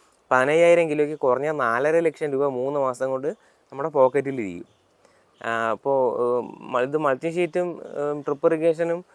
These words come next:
ഏ, എന്താണ് ഫെർട്ടിഗേഷൻ, വെള്ളത്തിൽ കൂടെ വളം കൊടുക്കുന്ന പരിപാടിയൊക്കെ ചെയ്താൽ മതി.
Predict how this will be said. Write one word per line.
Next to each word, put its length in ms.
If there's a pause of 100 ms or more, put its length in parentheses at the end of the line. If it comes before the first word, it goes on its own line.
(460)
ഏ, 120 (360)
എന്താണ് 300
ഫെർട്ടിഗേഷൻ, 680
വെള്ളത്തിൽ 420
കൂടെ 140
വളം 200
കൊടുക്കുന്ന 280
പരിപാടിയൊക്കെ 360
ചെയ്താൽ 300
മതി. 240